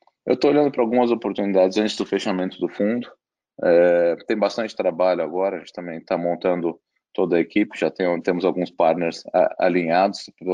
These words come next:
pessoas que eu conheço há muito tempo, que eu trabalho há bastante tempo, e tamo olhando essas oportunidades em conjunto. É,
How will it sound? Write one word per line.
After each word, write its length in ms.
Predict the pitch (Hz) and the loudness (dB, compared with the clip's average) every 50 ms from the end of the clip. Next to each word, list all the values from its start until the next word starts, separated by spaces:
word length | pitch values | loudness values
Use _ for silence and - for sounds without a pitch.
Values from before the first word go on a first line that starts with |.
| 82 - | -4 -4
pessoas 260 | 90 90 - 101 92 | -6 -4 -4 -4 -2
que 80 | - 104 | 0 -2
eu 60 | 98 | 0
conheço 300 | - 98 92 92 - 107 | 2 2 0 2 2 0
há 40 | 95 | -2
muito 320 | 92 98 104 104 - - | 0 0 -2 -2 -4 -6
tempo, 260 | - 90 90 87 - _ | -6 -6 -6 -6 -6 _
que 60 | 92 | -8
eu 60 | 85 | -4
trabalho 400 | - 87 85 82 90 87 85 - - _ _ _ _ _ _ _ _ _ | -2 -2 0 2 2 0 0 -2 -6 _ _ _ _ _ _ _ _ _
há 100 | - 87 | -2 0
bastante 460 | 85 90 87 - - 95 87 87 - | 0 0 -2 0 -2 -4 -4 -4 -4
tempo, 220 | - 98 92 95 - | -2 -2 -2 -2 -2
e 40 | |
tamo 220 | - 101 98 98 98 | -2 -2 0 2 2
olhando 260 | 92 92 95 98 95 | 2 4 2 2 0
essas 220 | 90 - - 90 | -2 -6 -8 -8
oportunidades 720 | 95 85 - 87 85 85 - 87 87 85 82 85 85 85 90 | -8 -8 -6 -8 -8 -8 -8 -8 -2 0 2 2 2 2 0
em 120 | 85 82 | -4 -4
conjunto. 600 | - - 87 85 80 80 90 98 110 98 - - - _ _ _ _ _ _ _ _ _ _ _ - | -2 -2 -2 -2 0 0 0 0 0 -2 -6 -14 -20 _ _ _ _ _ _ _ _ _ _ _ 0
É, 920 | 90 90 87 87 90 90 87 87 87 87 87 85 85 85 85 82 82 80 | 2 4 4 4 4 4 4 2 2 2 2 0 0 0 -2 -2 -4 -6